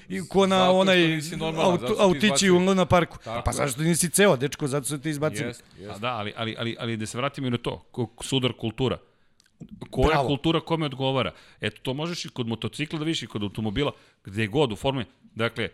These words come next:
Speaker 3: sedneš u jednu ekipu i nema te nigde. Ti si izgubljen čovek, jednostavno drugačiji se vrši pritisak, drugačije su procedure. To ono što smo pričali, Albon prošle godine, on živi s mamom u Britaniji dok vozi za Toro Rosso. Gde živiš? Kod kuće s mamom.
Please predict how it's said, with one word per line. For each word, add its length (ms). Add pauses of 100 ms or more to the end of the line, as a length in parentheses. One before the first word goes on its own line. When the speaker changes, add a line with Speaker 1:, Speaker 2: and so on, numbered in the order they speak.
Speaker 3:
sedneš 420
u 40
jednu 160
ekipu 460
i 100
nema 280
te 180
nigde. 260
Ti 140
si 160
izgubljen 380
čovek, 360
jednostavno 440
drugačiji 500
se 120
vrši 260
pritisak, 420
drugačije 420
su 120
procedure. 460
To 120
ono 80
što 80
smo 100
pričali, 340 (380)
Albon 500
prošle 360
godine, 520 (340)
on 160
živi 300
s 100
mamom 420
u 60
Britaniji 480
dok 160
vozi 280
za 140
Toro 280
Rosso. 360 (220)
Gde 120
živiš? 260
Kod 160
kuće 320
s 60
mamom. 320